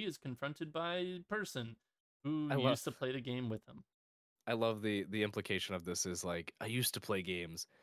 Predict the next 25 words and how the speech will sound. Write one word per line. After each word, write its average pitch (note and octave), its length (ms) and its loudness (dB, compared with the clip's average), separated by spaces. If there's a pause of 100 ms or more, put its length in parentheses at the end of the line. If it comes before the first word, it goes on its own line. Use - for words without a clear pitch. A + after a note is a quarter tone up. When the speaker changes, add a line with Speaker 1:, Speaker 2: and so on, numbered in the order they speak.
(300)
Speaker 2:
but G#2+ 80 -4
then A#2 100 2
my G2 140 -2
father F#2 440 0
died - 340 -6
and E3 60 -10
my E3+ 100 -4
sister A#2 420 2
got F2+ 180 0
hurt, F#2 400 0
so G#2+ 100 2
I F2+ 60 2
stopped. F#2+ 680 2 (380)
But C3+ 100 2
now C3 220 6
I'm A2 80 4
forced B2+ 400 4
back B2+ 280 2
to G#2+ 100 0
playing C3+ 400 4
games C#3 480 4
to A#2 100 2
save D3 600 6
my D3+ 320 6
company." G#2 680 2